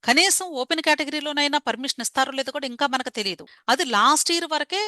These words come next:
ఎవరెవరైతే అప్లై చేశారో, రిజిస్ట్రేషన్ చేసుకున్నారో వాళ్ళ వరకే పర్మిషన్ ఇవ్వమని కోర్టు తీర్పిచ్చింది ఆ సంవత్సరం వరకే.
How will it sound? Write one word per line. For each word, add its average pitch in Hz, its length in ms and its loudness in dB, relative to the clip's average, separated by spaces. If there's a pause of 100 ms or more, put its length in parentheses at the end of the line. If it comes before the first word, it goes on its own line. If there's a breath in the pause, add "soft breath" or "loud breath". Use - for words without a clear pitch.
(220)
ఎవరెవరైతే 294 600 0
అప్లై 277 380 0
చేశారో, 277 460 -2 (320)
రిజిస్ట్రేషన్ 269 580 -2
చేసుకున్నారో 269 500 -2 (280)
వాళ్ళ 214 240 4
వరకే 339 380 2
పర్మిషన్ 294 360 -4
ఇవ్వమని 294 280 -6
కోర్టు 262 200 -4
తీర్పిచ్చింది 208 560 -8
ఆ 208 140 6
సంవత్సరం 269 460 -4
వరకే. 240 260 -4